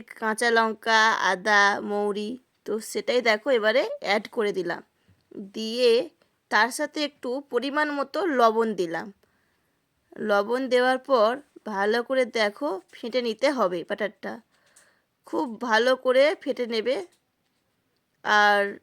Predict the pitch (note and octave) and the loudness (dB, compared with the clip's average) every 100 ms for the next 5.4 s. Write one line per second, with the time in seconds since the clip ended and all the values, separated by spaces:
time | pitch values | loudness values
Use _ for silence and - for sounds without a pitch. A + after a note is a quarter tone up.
0 | _ _ _ _ _ _ _ - F4+ D4+ | _ _ _ _ _ _ _ -4 -4 -4
1 | - G3+ A#3 B3+ C4 D4 C#4 B3 A#3 C4 | -10 0 4 4 4 2 2 -4 0 4
2 | D4 C#4+ D4 C#4 C#4+ D4+ E4 - A#3+ G#3 | 4 2 -2 2 0 2 -2 -2 0 0
3 | G#3+ - A#3 C4 C#4+ C4+ A3 F3+ E3 A3+ | 0 0 0 2 4 6 4 -2 -8 -14
4 | _ _ - A#3 A#3+ D#4 D4 A3 G#3+ A#3+ | _ _ -12 -4 -2 -2 0 2 2 0
5 | D4+ - - - | -8 -4 -6 -4